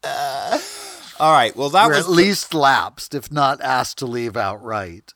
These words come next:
Speaker 1: That was the mildly bad news. Do you now wanna hear the really bad news?
Speaker 2: Oh, I can't wait.
Speaker 1: It's going to get hot in Los Angeles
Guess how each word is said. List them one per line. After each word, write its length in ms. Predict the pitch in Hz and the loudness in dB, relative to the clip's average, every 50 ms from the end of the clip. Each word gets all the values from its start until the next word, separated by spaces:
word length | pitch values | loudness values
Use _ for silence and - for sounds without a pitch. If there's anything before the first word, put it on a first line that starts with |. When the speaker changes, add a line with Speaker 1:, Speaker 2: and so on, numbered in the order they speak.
| _ | _
Speaker 1:
That 380 | - 147 135 143 165 165 185 180 | -20 -12 -2 2 4 4 4 4
was 240 | 185 190 175 160 147 | 2 -2 -4 -4 -4
the 100 | 160 151 | -4 -4
mildly 560 | 143 139 139 139 139 139 139 135 117 120 117 | -2 2 2 4 6 6 4 2 0 -2 -4
bad 380 | 104 107 110 104 98 95 92 95 | -2 0 2 2 2 0 -2 -4
news. 260 | 98 95 95 92 - | -8 -8 -8 -8 -10
Do 100 | - 117 | -10 -10
you 60 | 117 | -6
now 220 | 120 127 131 135 | -2 0 0 0
wanna 220 | 131 127 127 123 117 | 0 0 -4 -4 -6
hear 200 | 117 123 113 107 | -6 -4 -4 -4
the 100 | 107 101 | -4 -8
really 440 | 95 95 95 104 104 104 107 110 110 | -10 -10 -8 -6 -6 -4 -4 -4 -4
bad 320 | 110 110 107 107 110 107 | -2 0 0 0 0 -2
news? 420 | 113 113 113 113 120 - - - _ _ _ _ _ _ _ _ _ _ - | -6 -10 -10 -10 -12 -14 -16 -18 _ _ _ _ _ _ _ _ _ _ -6
Speaker 2:
Oh, 180 | 143 170 196 160 | -2 -2 -2 -2
I 80 | - | -4
can't 300 | 107 - - 135 113 107 | -6 -6 -8 -8 -8 -8
wait. 480 | 107 101 117 156 208 - 87 76 78 85 95 - | -8 -6 -6 -4 -4 -6 -8 -12 -16 -16 -8 -6
Speaker 1:
It's 240 | 117 120 107 - | -6 -6 -6 -8
going 640 | - 98 120 120 123 123 123 123 127 131 135 135 135 _ _ _ _ _ _ _ _ - | -6 -2 0 2 2 2 0 -2 -2 -4 -6 -10 -18 _ _ _ _ _ _ _ _ -12
to 140 | - 127 | -12 -10
get 240 | 104 117 117 113 110 104 - | -4 -2 0 0 -2 -2 -2
hot 480 | - 123 117 110 107 104 107 - _ _ _ - | 2 4 4 6 6 4 2 -2 _ _ _ -12
in 160 | 113 110 107 | -12 -10 -6
Los 280 | 107 101 98 95 - 120 | -4 -4 -4 -2 -2 -4
Angeles 580 | 110 107 107 101 107 95 90 87 87 85 - | -4 -4 -4 -4 -4 -4 -4 -4 -6 -6 -10